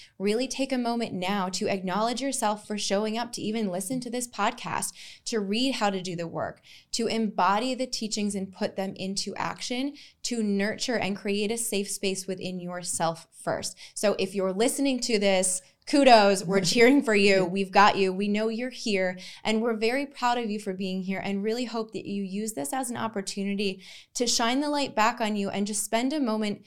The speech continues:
Speaker 1: extending that love and compassion to yourself, even if you feels new or uncomfy and you haven't done that before, this is a big step. And creating time and space to do the work, to listen to these podcasts,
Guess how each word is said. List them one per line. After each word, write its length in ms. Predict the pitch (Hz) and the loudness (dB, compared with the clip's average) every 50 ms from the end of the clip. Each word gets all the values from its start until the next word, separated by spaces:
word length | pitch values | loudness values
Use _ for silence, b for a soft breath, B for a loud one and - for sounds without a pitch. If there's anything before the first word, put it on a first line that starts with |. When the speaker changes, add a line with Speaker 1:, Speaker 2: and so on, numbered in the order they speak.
| B B B B B B B | B B B B B B B
Speaker 1:
extending 680 | 202 - - - - - 185 202 233 240 247 247 233 | -4 0 0 0 2 4 6 6 6 6 4 2 2
that 220 | 220 220 - - | 2 0 2 2
love 160 | 196 190 196 | 2 2 2
and 120 | 196 190 196 | 0 -2 -4
compassion 480 | - 208 196 190 180 180 185 - 202 190 | -4 -6 -4 -4 -4 -4 -2 -2 -2 -2
to 60 | 196 | -2
yourself, 360 | 180 185 185 185 170 - - - | -4 -4 -2 0 -2 -2 -2 -2
even 240 | - 269 320 381 440 466 | -2 -2 -2 0 -2 -2
if 220 | 453 440 - - | -4 -4 -6 -6
you 260 | 339 349 339 294 - _ _ _ _ - | -6 -6 -6 -6 -10 _ _ _ _ -2
feels 400 | 302 277 285 285 247 240 240 - B B B B B B | 0 2 4 4 2 2 -2 -4 B B B B B B
new 320 | B 208 226 233 240 240 233 | B 4 4 4 4 4 2
or 240 | - 208 208 196 190 | 0 2 0 0 0
uncomfy 480 | 190 202 202 - 214 208 208 214 190 | -2 -2 -2 -2 -2 -2 -2 -2 -2
and 80 | 185 185 | 0 -2
you 80 | 190 | -2
haven't 320 | 190 - 202 185 196 185 185 | -2 -2 -4 -4 -4 -4 -4
done 220 | 190 180 185 185 | -4 -4 -4 -4
that 160 | 175 170 - | -4 -6 -6
before, 360 | - 180 175 - 180 175 175 185 | -8 -12 -8 -6 -4 -4 -4 -4
this 300 | 185 208 233 247 - - - | -2 -2 -2 -2 -4 -4 -2
is 200 | 214 214 214 208 - | 0 0 0 0 -2
a 80 | 202 196 | -4 -6
big 400 | 170 185 175 175 175 170 - - | -4 -4 -4 -4 -4 -6 -6 -6
step. 380 | - - 180 165 - - - - | -4 0 2 2 2 0 -2 -4
And 160 | 190 190 190 - - _ | -4 -4 -4 -6 -6 _
creating 400 | - 214 220 233 240 254 262 262 | -2 -2 0 0 0 -2 -2 -2
time 240 | 254 254 254 254 247 | -4 -4 -4 -2 -2
and 100 | 247 240 | -2 -2
space 440 | - - 190 190 180 190 185 - - | -2 0 -2 -2 -2 -2 -2 -2 -2
to 160 | - 214 208 | -2 -4 -4
do 260 | 190 190 208 220 226 | -4 -4 -4 -2 -2
the 100 | 214 196 | -2 -2
work, 340 | 180 170 165 156 160 160 - | -2 -2 -2 -2 -4 -6 -8
to 120 | - - 170 | -6 -6 -4
listen 340 | 170 190 202 - - 220 220 | -2 -2 -2 -2 -2 -2 -4
to 120 | 220 - | -4 -4
these 220 | 190 196 190 185 185 | -6 -6 -6 -8 -8
podcasts, 720 | - - 160 160 165 160 - - 156 165 165 - - | -6 -4 -4 -4 -4 -4 -6 -4 -4 -2 -2 -4 -4